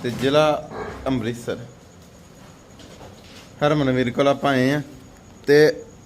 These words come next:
ਅੱਜ ਦੀ ਵੀਡੀਓ ਦੇ ਵਿੱਚ ਤੁਹਾਨੂੰ ਟੋਟਲ ਚਾਰ ਮੱਝਾਂ ਤੇ ਇੱਕ ਸੂਈ ਸਵਾਈ ਜਰਸੀ ਤੁਹਾਨੂੰ ਦਿਖਾਉਣੀ ਆ। ਮੱਝਾਂ ਦੇ ਵਿੱਚੋਂ ਵੀ ਇੱਕ ਆ ਤੋਕੜ ਗੱਭਣ ਮੱਝ ਤੁਹਾਨੂੰ ਦਿਖਾਉਣੀ ਤੇ ਇੱਕ ਉਹ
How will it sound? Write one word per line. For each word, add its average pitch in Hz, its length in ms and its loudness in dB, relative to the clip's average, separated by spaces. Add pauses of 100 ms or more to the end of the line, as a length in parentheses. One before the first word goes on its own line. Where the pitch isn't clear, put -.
(140)
ਅੱਜ 143 80 6
ਦੀ 151 180 2
ਵੀਡੀਓ 160 280 2
ਦੇ 170 80 0
ਵਿੱਚ 175 220 0
ਤੁਹਾਨੂੰ 151 400 0
ਟੋਟਲ 156 640 2 (880)
ਚਾਰ 131 280 6
ਮੱਝਾਂ 131 420 0 (400)
ਤੇ - 180 -2
ਇੱਕ 160 280 2
ਸੂਈ 151 240 -2
ਸਵਾਈ 151 280 0
ਜਰਸੀ 127 360 0
ਤੁਹਾਨੂੰ 143 260 -2
ਦਿਖਾਉਣੀ 123 460 -4
ਆ। 135 60 -4 (1300)
ਮੱਝਾਂ 143 280 0
ਦੇ 185 100 2
ਵਿੱਚੋਂ 185 260 0
ਵੀ 160 120 2
ਇੱਕ 160 200 0
ਆ 156 60 4
ਤੋਕੜ 147 360 -2
ਗੱਭਣ 131 280 0
ਮੱਝ 156 200 0
ਤੁਹਾਨੂੰ 160 200 -4
ਦਿਖਾਉਣੀ 147 340 -2
ਤੇ 160 200 -2
ਇੱਕ 160 220 -2
ਉਹ 165 120 2